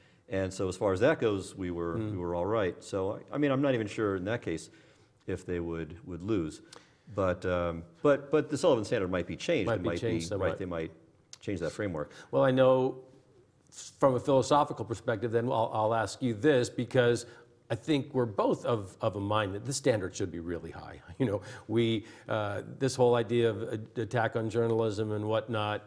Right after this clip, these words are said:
Speaker 2: is anathema to us. Uh, we believe in the power of journalism, especially when it's done right, and we
Speaker 1: Right.
Speaker 2: think it, you know, it should be better. And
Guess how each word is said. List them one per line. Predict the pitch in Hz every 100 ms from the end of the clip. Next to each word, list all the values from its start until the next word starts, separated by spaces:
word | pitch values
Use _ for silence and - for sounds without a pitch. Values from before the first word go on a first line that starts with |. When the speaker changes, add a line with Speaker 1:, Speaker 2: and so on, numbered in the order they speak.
| - -
Speaker 2:
is | 117 98
anathema | 98 95 113 143 139 135
to | 135
us. | 123 127 123 - - - 107
Uh, | 107
we | 101 104 107
believe | 95 98 98 107
in | 113
the | 113
power | 127 120 120
of | 107
journalism, | 120 117 113 123 123 107 -
especially | - 127 113 120
when | 113
it's | 110
done | 131 117
right, | 117 117 117
and | 120
we | 113
Speaker 1:
Right. | 107
Speaker 2:
think | 110 117
it, | 110
you | 110
know, | 107
it | 110
should | - 123
be | 107
better. | 104 113 110 113 - - - -
And | 151